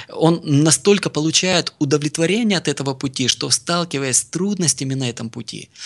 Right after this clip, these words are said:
а на этом пути мы встретимся с трудностями, как внешними, но в большей степени с внутренними. Потому что этот процесс, э, э, э,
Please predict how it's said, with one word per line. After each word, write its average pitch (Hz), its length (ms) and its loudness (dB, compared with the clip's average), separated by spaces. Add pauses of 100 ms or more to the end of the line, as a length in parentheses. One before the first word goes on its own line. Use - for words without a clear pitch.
(140)
а 127 100 2
на 156 140 2
этом 170 180 -2
пути 160 280 -2
мы 147 140 0
встретимся 175 840 2
с - 80 2
трудностями, - 800 0 (560)
как 151 180 0
внешними, 131 640 2 (300)
но 139 100 4
в 127 120 2
большей 170 340 4
степени 143 400 0
с - 100 4
внутренними. 98 800 0 (240)
Потому 117 340 0
что 135 240 0 (380)
этот 143 420 0
процесс, 151 680 2 (260)
э, 151 80 0
э, - 300 -4
э, 147 100 2